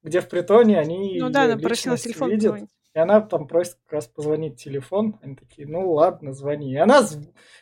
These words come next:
Speaker 1: единственный номер, который помнит, это бывший своего парня, которому она там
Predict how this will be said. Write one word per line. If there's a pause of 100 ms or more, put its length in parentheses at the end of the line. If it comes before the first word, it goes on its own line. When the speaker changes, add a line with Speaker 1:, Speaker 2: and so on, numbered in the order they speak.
(160)
Speaker 1:
единственный
номер,
который
помнит,
это (180)
бывший
своего
парня,
которому
она
там